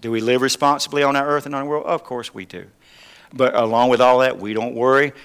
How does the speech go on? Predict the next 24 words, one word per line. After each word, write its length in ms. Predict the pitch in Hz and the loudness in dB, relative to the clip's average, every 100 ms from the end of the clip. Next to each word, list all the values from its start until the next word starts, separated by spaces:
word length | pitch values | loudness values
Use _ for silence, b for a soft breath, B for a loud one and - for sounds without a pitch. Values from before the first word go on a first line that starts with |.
| B | B
we 120 | 104 | -8
don't 180 | 117 123 | -6 -6
fret. 640 | - 131 143 143 - - 92 | -2 2 2 2 -6 -18 -8
God's 260 | 104 110 | -6 -6
gonna 100 | 117 | -6
take 220 | - 117 | -6 -8
care 220 | - 104 98 | -8 -12 -12
of 100 | - | -12
us. 80 | |
Somebody 340 | - 110 113 117 | -12 -8 -4 -2
asked 220 | 120 - | -2 -4
me 60 | 120 | -8
one 140 | 117 | -10
time, 260 | - 127 127 | -6 -6 -6
"Well, 160 | 98 B B - | -8 B B -4
what, 200 | 127 - | -4 -4
what's 200 | 131 135 | -8 -8
your, 100 | 123 - | -12 -10
what's 200 | 135 - | -10 -10
your 100 | 131 | -12
prayer 260 | - 139 135 | -4 0 2
about, 320 | 135 139 - - | 2 0 -2 -8
about 220 | 135 - | -8 -4
covid 460 | 147 151 - - | -2 -2 -2 -12